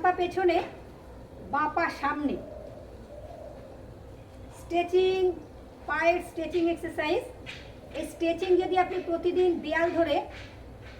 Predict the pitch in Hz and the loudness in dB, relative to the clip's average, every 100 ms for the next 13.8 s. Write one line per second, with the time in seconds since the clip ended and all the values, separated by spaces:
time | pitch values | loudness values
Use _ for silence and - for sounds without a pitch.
0 | - - 180 277 302 330 330 285 294 285 | -16 -12 -4 0 0 2 0 0 0 -2
1 | - 330 311 294 302 - - - - 277 | 0 0 2 -2 -6 -10 -12 -12 -12 -12
2 | - - - - - - 185 262 285 226 | -12 -10 -10 -12 -14 -14 -4 2 2 2
3 | 311 302 277 302 - 311 339 330 339 - | 0 2 2 0 -2 -2 0 2 0 2
4 | 311 330 - - - - 226 302 294 320 | 2 2 2 -2 -14 -14 -10 -2 -2 0
5 | 196 226 254 - 190 - 285 359 302 202 | -2 -2 0 -2 -2 -2 -2 0 0 -2
6 | 175 - - - - 254 339 359 - 269 | -8 -8 -14 -14 -10 -2 2 2 0 -4
7 | 294 370 392 381 392 403 339 320 220 240 | -2 4 6 6 4 2 0 0 -2 -2
8 | 233 202 - - - - - - - - | -2 -4 -6 -12 -14 -14 -14 -14 -14 -12
9 | - 277 311 370 294 202 302 349 349 339 | -4 -2 -2 -2 -2 2 2 2 2 -4
10 | - 359 349 349 349 311 320 339 330 480 | 0 0 2 0 0 0 4 4 4 0
11 | - - - - - - - - - - | -4 -16 -16 -16 -16 -18 -16 -18 -16 -16
12 | - - - - 277 320 330 - 302 - | -16 -18 -16 -2 0 2 -2 -6 -6 -2
13 | 339 330 320 339 - 330 277 | -2 0 0 0 0 -4 -2